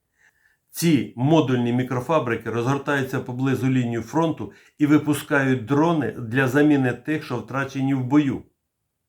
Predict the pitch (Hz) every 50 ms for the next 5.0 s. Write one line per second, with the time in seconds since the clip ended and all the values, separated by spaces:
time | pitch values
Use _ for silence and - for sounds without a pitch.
0 | _ _ _ _ _ _ _ _ _ _ _ _ _ 101 107 135 143 139 - -
1 | 202 208 190 - - - 160 160 165 165 156 160 170 139 107 92 98 101 98 90
2 | - _ _ _ 117 107 107 127 127 127 131 143 143 135 117 104 - _ _ _
3 | _ _ _ _ _ - 131 127 - 151 135 131 - 135 131 123 135 135 131 117
4 | 107 - 135 127 127 - - 147 131 123 - 139 131 135 135 110 95 87 82 -